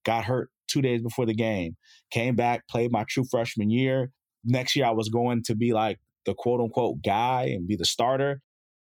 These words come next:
Then my family moved. I transferred to Notre Dame. You know, I was feeling great. I was, like, on my high horse.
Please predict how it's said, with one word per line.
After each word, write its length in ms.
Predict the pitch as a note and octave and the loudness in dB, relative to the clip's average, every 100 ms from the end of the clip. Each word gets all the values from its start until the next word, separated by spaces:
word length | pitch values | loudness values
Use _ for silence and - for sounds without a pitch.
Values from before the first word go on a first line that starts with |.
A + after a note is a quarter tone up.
| _ | _
Then 400 | C3 C3+ C3+ B2 | 0 2 4 2
my 140 | A2 F#2+ | 0 0
family 380 | - C#3 C#3 B2+ | 0 2 2 2
moved. 440 | B2+ C3+ C#3 C3 | 2 2 2 -2
I 100 | F2+ | -4
transferred 400 | F2+ A#2+ A#2+ A2 | -2 -2 -2 -2
to 80 | A#2 | 0
Notre 240 | A2+ A2+ G#2 | 2 2 0
Dame. 460 | B2+ C#3+ C#3+ D#3 - _ _ _ | 0 0 -2 -4 -10 _ _ _
You 80 | F#2 | 0
know, 60 | |
I 80 | G2 | 2
was 220 | A2+ G2+ - _ - | 0 -2 -10 _ -2
feeling 320 | B2+ A#2+ F#2+ | 0 0 0
great. 340 | G#2+ D3+ F3 - _ - | 0 0 -2 -10 _ -2
I 100 | G#2 | 0
was, 100 | G2 | 0
like, 140 | F2+ - | -2 0
on 140 | A2+ | 0
my 120 | F#2+ | 0
high 260 | G2 A2+ C3+ | 0 0 2
horse. 500 | C3+ D3 E3 - | 2 2 0 -2